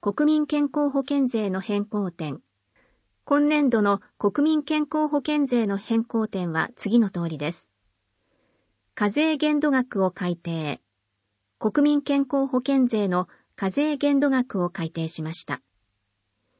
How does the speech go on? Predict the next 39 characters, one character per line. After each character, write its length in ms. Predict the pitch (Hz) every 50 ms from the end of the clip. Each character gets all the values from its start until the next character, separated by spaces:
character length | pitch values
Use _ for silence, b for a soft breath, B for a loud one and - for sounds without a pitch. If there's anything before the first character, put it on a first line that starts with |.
| _ _ _ _ _ _ _ _ _ _ _
低 220 | - 269 285 311 320
所 120 | - 320
得 200 | - 330 330 330
世 140 | - - 330 330
帯 240 | 311 302 285 254 226
へ 100 | 220 208
の 140 | 196 196 196
軽 260 | - - 233 240 240
減 280 | 240 240 233 208 175
を 100 | 165 170
拡 300 | 170 - 175 - - 180
充。 380 | 165 - 170 165 156 147 - - _ _ _ _ _ _ _ _ _ _ _ _ _ _ _ _ _ _ _
世 180 | - - 226 226
帯 160 | 269 277 269
主 260 | 240 208 208 - - -
と 200 | 202 190 185 - b b b b
加 140 | - 220 214
入 220 | 247 311 330 320
者 200 | 311 - 240 202
の 240 | 180 165 156 - - _ _ _
総 280 | - - - 247 285 311
所 140 | - 311 302
得 240 | - 311 - -
金 240 | - - 294 302 285
額 260 | 262 247 240 247 -
等 280 | - - 247 247 226 208
が 180 | 185 185 185 - b b b b b
一 140 | b 190 190
定 300 | - _ - 294 294 285
額 260 | 269 277 269 - 262
以 140 | 269 269 254
下 140 | 262 247 208
の 100 | 190 190
世 180 | - - 208 - -
帯 140 | 190 180
に 120 | 170 165 165
対 200 | - 175 170 165
し 120 | - -
て、 200 | - 151 - -